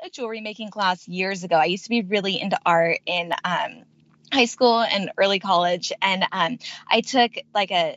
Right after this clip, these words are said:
a soldering jewelry course, and it was amazing. I just had this natural talent for it. Um, and it was something that I never did again or pursued because I always thought, um,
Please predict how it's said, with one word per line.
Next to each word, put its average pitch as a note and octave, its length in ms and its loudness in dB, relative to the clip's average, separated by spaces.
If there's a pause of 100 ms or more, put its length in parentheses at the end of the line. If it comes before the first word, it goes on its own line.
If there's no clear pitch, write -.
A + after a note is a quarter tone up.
(120)
a E3+ 120 -2
soldering E3+ 760 -2
jewelry A#3+ 340 -4
course, E3 480 -4 (140)
and G3+ 400 0 (120)
it G#3 140 0
was F#3+ 300 -12 (480)
amazing. G#3+ 760 2 (140)
I F#3+ 320 2
just G3 180 -12
had F#3+ 180 0
this - 280 -12 (460)
natural F3 540 -2 (260)
talent F#3 420 -2
for C3 220 0
it. B3+ 320 4
Um, F3 400 -4 (600)
and G#3+ 500 2 (180)
it A#3 100 -6
was A#3 140 -8
something A#3+ 320 -6
that A3+ 160 0
I A3 40 -8
never G#3+ 480 -4 (400)
did G#3 460 -4
again A3 540 0
or F#3 440 0 (160)
pursued G3+ 600 0
because A3+ 340 2
I G#3 100 4
always G3 260 0
thought, F3+ 480 2
um, F3 360 -4